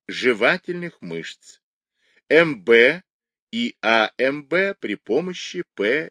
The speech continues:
и Р. При укорочении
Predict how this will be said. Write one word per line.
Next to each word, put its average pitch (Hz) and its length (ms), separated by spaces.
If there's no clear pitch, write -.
и 95 280
Р. 69 300
При 202 420
укорочении 170 1080